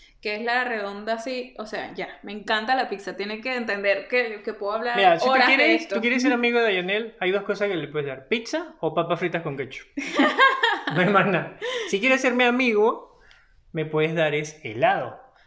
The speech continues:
Speaker 1: Sí, pero... Ok, voy a continuar hablando de la pizza. Es que tenemos un lugar
Speaker 2: Es
Speaker 1: que
Speaker 2: una
Speaker 1: es Little
Speaker 2: religión, es
Speaker 1: Caesars
Speaker 2: una
Speaker 1: aquí.
Speaker 2: religión la pizza en
Speaker 1: Little
Speaker 2: esta casa.
Speaker 1: Caesars aquí en Perú.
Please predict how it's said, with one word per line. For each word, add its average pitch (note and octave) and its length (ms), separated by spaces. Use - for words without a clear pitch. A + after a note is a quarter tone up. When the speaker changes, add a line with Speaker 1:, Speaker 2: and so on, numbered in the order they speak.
Speaker 1:
Sí, - 420
pero... A3+ 200
Ok, A#3 180
voy A3+ 100
a G#3+ 80
continuar G#3+ 400
hablando G#3 300
de A3 60
la G3+ 100
pizza. F#3+ 220
Es G3 40
que A#3+ 80
tenemos C4 320
un D4+ 180
lugar C#4+ 400
Speaker 2:
Es - 80
Speaker 1:
que B3 60
Speaker 2:
una G3+ 100
Speaker 1:
es G3+ 60
Little F3+ 160
Speaker 2:
religión, F3 220
es D3 100
Speaker 1:
Caesars C#3+ 200
Speaker 2:
una G#3+ 80
Speaker 1:
aquí. G#3 100
Speaker 2:
religión D#3+ 340
la D3 120
pizza D#3 220
en D3 60
Speaker 1:
Little B3 200
Speaker 2:
esta A#3+ 100
casa. C4 60
Speaker 1:
Caesars D4 300
aquí C4+ 120
en B3 80
Perú. C#4+ 260